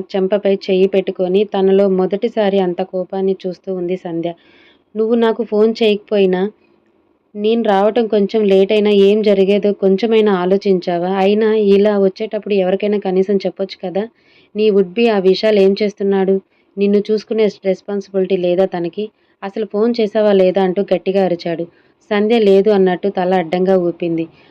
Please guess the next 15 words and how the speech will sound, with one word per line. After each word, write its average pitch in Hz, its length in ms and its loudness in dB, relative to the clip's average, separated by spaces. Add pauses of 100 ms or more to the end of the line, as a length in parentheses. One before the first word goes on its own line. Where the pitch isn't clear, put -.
(560)
"అవును, 226 320 -4
నేను 208 280 0
ప్రాబ్లంలో 208 640 0
ఉంటే 214 300 0
ఫస్ట్ 196 400 -12
నాకు 214 240 -6
గుర్తు 185 260 -6
రావాల్సింది 202 680 0
విసు 190 260 0
కదా, 202 380 -6
నేనేంటి 233 480 0
సూర్యకి 220 420 -2
ఫోన్ 208 280 -4
చేశాను?" 196 420 0
అనుకుంది. 175 420 -4